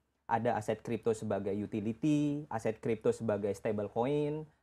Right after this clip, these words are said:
ada digunakan sebagai S T O atau security token offering, ada digunakan sebagai defi atau decentralized finance, dan yang terakhir, yang tadi juga udah di-mention tentang Gozali, itu adalah tentang N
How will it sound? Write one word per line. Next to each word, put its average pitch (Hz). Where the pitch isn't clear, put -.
ada 113
digunakan 113
sebagai 113
S 113
T 139
O 113
atau 113
security 107
token 107
offering, 120
ada 123
digunakan 147
sebagai 127
defi 139
atau 127
decentralized 110
finance, 110
dan 143
yang 139
terakhir, 160
yang 117
tadi 123
juga 113
udah 110
di-mention 135
tentang 113
Gozali, 117
itu 117
adalah 120
tentang 117
N 127